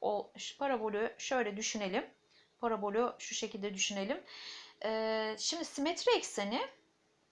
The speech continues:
simetri ekseni R'dir. Ee, simetri eksenine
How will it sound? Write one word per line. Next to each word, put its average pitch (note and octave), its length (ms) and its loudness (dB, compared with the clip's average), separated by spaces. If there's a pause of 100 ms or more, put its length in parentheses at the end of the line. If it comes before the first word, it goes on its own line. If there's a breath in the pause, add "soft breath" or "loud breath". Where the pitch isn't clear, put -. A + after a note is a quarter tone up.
(1120 soft breath)
simetri D4+ 500 -2
ekseni B3+ 520 2
R'dir. E4+ 640 4
Ee, A3+ 260 2
simetri C4 560 -2
eksenine A3 920 0